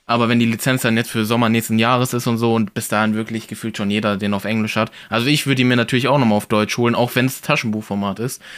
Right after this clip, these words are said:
Einfach damit ich ihn nochmal auf Deutsch hier habe. Aber ich weiß jetzt nicht, ob's den, in Klammern, Mainstream betrifft, ob die sich dann nochmal aufraffen würden und sagen so, „Ach, ich hab die Englischen hier, ich hol mir nochmal die Deutschen“, ich weiß nicht.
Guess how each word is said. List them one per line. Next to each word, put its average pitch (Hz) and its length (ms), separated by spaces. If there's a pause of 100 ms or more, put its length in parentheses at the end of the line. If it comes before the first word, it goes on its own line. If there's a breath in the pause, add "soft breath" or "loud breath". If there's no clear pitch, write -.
(160 loud breath)
Einfach 117 220
damit 117 160
ich - 80
ihn 113 60
nochmal 110 200
auf 101 80
Deutsch 127 280
hier 104 120
habe. 101 300 (440 loud breath)
Aber 107 600
ich 127 200
weiß 127 220
jetzt 120 100
nicht, 113 220
ob's 110 220
den, 110 300 (100)
in 107 100
Klammern, 104 480
Mainstream 113 1000 (460)
betrifft, - 520
ob 107 180
die 117 180
sich 110 140
dann 107 480
nochmal 107 240
aufraffen 107 440
würden 107 140
und 104 40
sagen 107 180
so, 95 120
„Ach, 87 200
ich 95 100
hab 123 100
die 101 60
Englischen 117 240
hier, 113 100
ich 104 100
hol 110 60
mir 110 60
nochmal 107 180
die 101 80
Deutschen“, 110 340
ich 95 100
weiß 117 220
nicht. 120 200